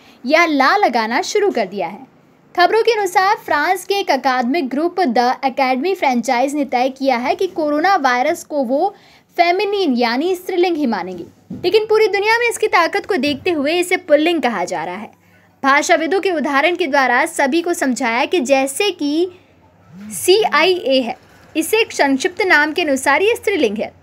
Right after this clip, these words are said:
इसलिए ये ला सीआईए है।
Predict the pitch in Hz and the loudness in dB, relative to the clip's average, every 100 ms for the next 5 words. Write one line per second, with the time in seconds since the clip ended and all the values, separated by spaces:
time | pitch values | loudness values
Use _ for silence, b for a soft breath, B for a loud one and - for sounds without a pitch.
0 | _ _ 277 285 349 370 359 440 254 220 | _ _ -6 0 2 4 4 2 2 4
1 | 247 381 - - 302 339 247 247 - 226 | 4 2 -2 -2 -2 0 0 0 -2 -2
2 | 262 269 | -2 -2